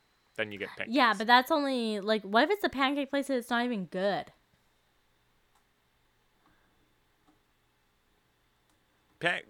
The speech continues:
Speaker 1: general, pancakes to me are like pizza. They're all good. You like some better than others, but they're still fun.
Speaker 2: Yeah, no matter what, they get the job
Speaker 1: <laughs>
Speaker 2: done.
Speaker 1: Exactly. So,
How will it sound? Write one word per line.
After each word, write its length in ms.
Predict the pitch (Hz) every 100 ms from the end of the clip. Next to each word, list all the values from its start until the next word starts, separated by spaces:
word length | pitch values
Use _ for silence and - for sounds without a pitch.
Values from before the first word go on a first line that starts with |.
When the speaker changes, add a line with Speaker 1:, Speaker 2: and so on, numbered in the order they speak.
| 87 - 110 135
Speaker 1:
general, 420 | 175 202 214 202 -
pancakes 380 | 196 262 302 -
to 80 | 180
me 120 | 180
are 100 | 175
like 200 | 147 117
pizza. 420 | - 117 - 90 - _ _ _ _ _ - - - _ _ _ _ _
They're 180 | 160 214
all 160 | 277 247 131 117 113
good. 480 | 151 185 123 104 90 _ _
You 160 | 131 196
like 220 | 262 214
some 260 | - 196 165
better 220 | 175 160
than 160 | 143
others, 580 | 147 151 113 95 87 - _ _ _ _ _ _ _
but 180 | 147 147
they're 120 | 143
still 260 | 135 185 156
fun. 200 | - 180
Speaker 2:
Yeah, 240 | 247 185 202
no 160 | 269
matter 380 | 311 330 359 349
what, 360 | 240 226 240 269
they 140 | 233 226
get 200 | 220 -
the 80 |
job 360 | 202 190 175 180
Speaker 1:
<laughs> 40 |
Speaker 2:
done. 340 | 160 160 156 156 _ _ _ - - _ _
Speaker 1:
Exactly. 1040 | - 131 131 - 98 - - - - - - - - 113
So, 220 | - -